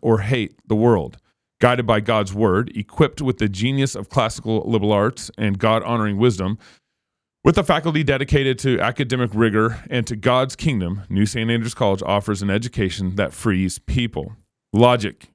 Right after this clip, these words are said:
and language, hard to come by these days, books and godly professors, New Saint Andrews College provides time-tested resources that can equip your student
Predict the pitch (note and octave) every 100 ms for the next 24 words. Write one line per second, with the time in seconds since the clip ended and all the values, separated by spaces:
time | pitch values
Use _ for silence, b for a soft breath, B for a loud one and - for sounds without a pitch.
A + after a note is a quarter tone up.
0 | _ - G#2 A2 G#2+ E2 G2+ F#2+ F2+ -
1 | F#2 E2 D#2+ E2 F2 D#2+ F#2 A#2 A#2 F#2+
2 | D3+ - - - B2+ A#2 A#2+ A#2 A#2 A2+
3 | G2+ G2+ F#2+ G2 A#2+ A2+ A2+ A#2+ B2 A2+
4 | G#2+ G2+ G#2+ - F2+ G#2 - G2+ G2 F#2+
5 | - - B2 C3+ D3+ D3+ - _ _ -
6 | C#3 C3 - C#3+ B2+ G#2 F2+ F2+ G#2 G2
7 | - - G#2 - - C#3 - C#3 - B2
8 | F#2 F2